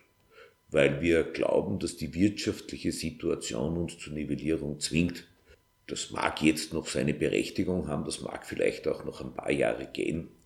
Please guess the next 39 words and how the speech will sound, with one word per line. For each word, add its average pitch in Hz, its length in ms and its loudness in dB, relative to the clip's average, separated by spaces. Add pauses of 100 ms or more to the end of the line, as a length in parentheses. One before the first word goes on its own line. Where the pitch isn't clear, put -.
Es - 200 -6
wird 71 160 0
sich - 140 -6
verändern. - 460 -8
Es - 180 -12
wird 85 180 2
sich - 140 -8
die - 80 -8
Veränderung 71 540 -2
durchsetzen, - 580 -4
da 71 80 -6
sind 71 220 -2
wir 69 60 2
überzeugt. 67 480 -2
Wir 85 80 -2
müssen 78 340 -4
dann 73 260 -2
ready - 300 0
sein. - 320 -4 (600)
Zu - 120 -4
früh 113 320 8
rauszugehen, 98 840 2
zu 90 140 -6
glauben, - 420 4
dass - 180 -2
wir 80 220 4
heute - 500 4
die - 160 -6
Kraft - 560 -4
haben, - 380 0
diesen 90 260 -2
Standard, 73 400 -4 (220)
das - 220 -12
trauen 65 280 0
wir 71 80 -2
uns - 220 -10
einfach 69 400 -6
nicht - 240 -10
zu. 73 260 -2